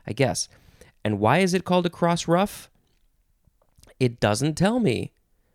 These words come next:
I mean, the crossing kinda makes sense. You're crossing, you usually sit across the way from each other. But the rough part, maybe you're making it very rough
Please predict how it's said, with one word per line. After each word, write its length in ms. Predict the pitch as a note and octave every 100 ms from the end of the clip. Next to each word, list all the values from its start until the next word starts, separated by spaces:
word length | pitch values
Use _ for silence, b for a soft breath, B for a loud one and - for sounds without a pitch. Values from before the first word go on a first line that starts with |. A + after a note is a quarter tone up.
| _ _ _ _ _
I 80 | A#2+
mean, 160 | C3 C3+
the 80 | C3
crossing 600 | - D3+ G#3 B3 F#3 C3+
kinda 240 | C#3 A#2
makes 240 | A2+ A2 -
sense. 280 | G2 A2
You're 120 | - G#2+
crossing, 460 | - C3+ C#3 B2+
you 120 | A#2
usually 300 | B2+ C#3+ A#2+
sit 180 | A2 C3+
across 360 | A#2+ - A#2 -
the 80 | G#2
way 140 | A#2
from 200 | - G#2
each 160 | G#2 G2
other. 260 | A2 B2+ b b b b -
But 120 | A#2+
the 100 | G#2+
rough 400 | G#2+ E3 G#3 -
part, 380 | F#3 F3 E3+ - b b -
maybe 240 | C#3+ D#3+
you're 140 | C#3+
making 340 | B2+ C3+ C3+ A#2+
it 80 | G#2
very 280 | A#2+ B2+
rough 460 | A2 A2+ A#2+ B2 -